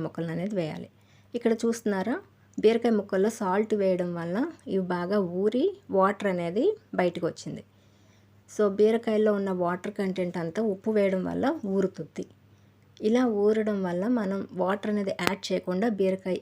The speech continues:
ఇగురును అనేది తయారు చేయవచ్చు. బీరకాయ ముక్కల్ని బాగా పిండి ఉల్లిపాయలు వేయించిన తర్వాత అందులో వేసి ఒక టూ మినిట్స్ మగ్గనివ్వాలి. బీరకాయ ముక్కలు బాగా మగ్గిన తర్వాత అందులోకి తగినంత కారం,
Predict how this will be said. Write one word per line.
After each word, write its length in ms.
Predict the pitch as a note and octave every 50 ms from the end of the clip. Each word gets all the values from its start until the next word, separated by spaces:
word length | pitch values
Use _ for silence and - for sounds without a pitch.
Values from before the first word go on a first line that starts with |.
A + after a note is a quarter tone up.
| - F#3+
ఇగురును 280 | F3+ F#3 F3+ F3+ E3+ D#3+
అనేది 200 | E3 F3+ G#3+ - A3+
తయారు 180 | F#3+ E3 - - -
చేయవచ్చు. 360 | - D#3+ D3+ - - - - - - _ _ - A3
బీరకాయ 300 | A#3 A3+ A#3 A#3+ A3+ A3 G3+
ముక్కల్ని 300 | F#3+ - F#3+ G3+ A#3 B3 G#3 F#3+
బాగా 200 | F3+ F3+ F#3 F#3 F#3 -
పిండి 380 | F#3+ F3+ F3+ F3+ F3+ F#3 A3+ E4+ G#4 - - _ - - _ _ _ _ _ _ - G#3+
ఉల్లిపాయలు 380 | A3 A3+ A3+ A3 G#3+ G#3+ G#3+ G3 F#3+
వేయించిన 380 | F3+ F3 F3 F#3 F#3+ G3+ F#3+ F3+ F#3
తర్వాత 300 | E3+ E3+ E3+ E3+ F3 - F#3
అందులో 240 | F3 F3 F#3 F#3+ F3+ F3 E3+
వేసి 300 | E3 E3 - - C4+ D#4 G#4 G#4+ - - _ - - G3+
ఒక 120 | - G#3 F#3+ F#3+
టూ 80 | G#3 G3 F#3+ F#3+
మినిట్స్ 300 | F3+ F3 F3+ - - A#3+ A#3
మగ్గనివ్వాలి. 640 | G3+ F3+ D#3+ F3 F3 F3 D#3+ D#3+ D#3+ D#3 D#3 D#3+ D#3 - _ _ _ - A3+
బీరకాయ 280 | B3 B3+ B3+ - C4+ C4 A#3
ముక్కలు 220 | A3+ A#3 A3+ G#3+ G3 G3
బాగా 200 | F#3+ F#3 G3 F#3+ F#3
మగ్గిన 240 | F3 F3 F3 F#3 F#3 F3+
తర్వాత 240 | F3 E3+ E3+ F3 - F#3+ F3
అందులోకి 360 | F3 F3+ F#3 F#3 F3+ - F#3+ -
తగినంత 380 | F#3+ F3+ F3+ F3+ F3 E3+ - F3 - -
కారం, 320 | F3+ E3+ E3+ E3+ F#3+ A3